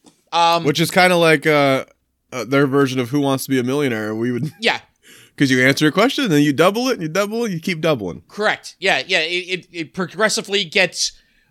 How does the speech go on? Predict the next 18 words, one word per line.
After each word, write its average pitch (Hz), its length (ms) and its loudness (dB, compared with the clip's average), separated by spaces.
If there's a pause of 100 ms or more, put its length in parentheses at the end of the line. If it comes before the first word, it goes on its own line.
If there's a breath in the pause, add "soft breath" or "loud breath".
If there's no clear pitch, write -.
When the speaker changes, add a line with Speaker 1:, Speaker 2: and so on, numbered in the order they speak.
Speaker 1:
more 185 320 2
money 214 600 2 (180)
and 175 360 0 (100)
harder 185 560 2
at 165 140 -2
the 165 80 -10
same 180 240 -2
time 180 460 2
until 170 300 -6
you 170 140 -8
get 180 400 -2
to 180 260 -6
the 160 100 -4
ninety-nine 160 540 -4
thousand 147 380 -4
dollar, 143 440 -4 (800)
uh, 131 260 0
question. 123 720 -2